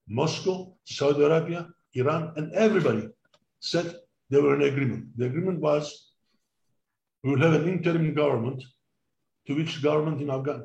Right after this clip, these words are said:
in Afghanistan will transfer power. And we had asked for the, all the Mujahideen groups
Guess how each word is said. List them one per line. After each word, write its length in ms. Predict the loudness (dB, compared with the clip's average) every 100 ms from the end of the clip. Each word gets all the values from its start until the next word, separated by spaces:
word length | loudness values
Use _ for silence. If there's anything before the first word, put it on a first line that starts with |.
| -8
in 120 | -4
Afghanistan 640 | -2 0 -2 -2 -4 -4
will 120 | -4 -4
transfer 360 | -4 -4 -4
power. 380 | -4 -6 -6 -12 _ _ _ _ _ _ _ _ _ _ _ _ _ _ -2
And 420 | 0 0 -4 -14 _ _ _ _ _
we 80 | 0
had 140 | 0
asked 300 | 0 -2 -2
for 180 | -6 -4
the, 140 | -2 -4 -2
all 260 | 0 2
the 320 | 2 -2 -4 -14 _ _ _ _ _ _ _ -6
Mujahideen 540 | -2 2 2 2 0
groups 440 | -2 -4 -6 -16